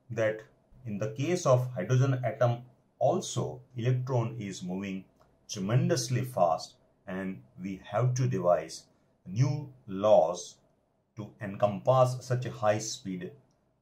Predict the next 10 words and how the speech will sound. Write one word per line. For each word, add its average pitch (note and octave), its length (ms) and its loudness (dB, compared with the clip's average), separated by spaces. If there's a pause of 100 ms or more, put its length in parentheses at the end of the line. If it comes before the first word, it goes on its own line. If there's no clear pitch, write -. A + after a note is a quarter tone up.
(180)
particles, - 600 -4
that G#2 180 -4
is A2+ 220 -6 (180)
relativistic F#2+ 600 -8
quantum C#2 320 -14
mechanics. - 500 -18 (1300)
So G3 360 -6 (300)
that's D#3 340 2
the E3+ 180 0
reason D3 600 0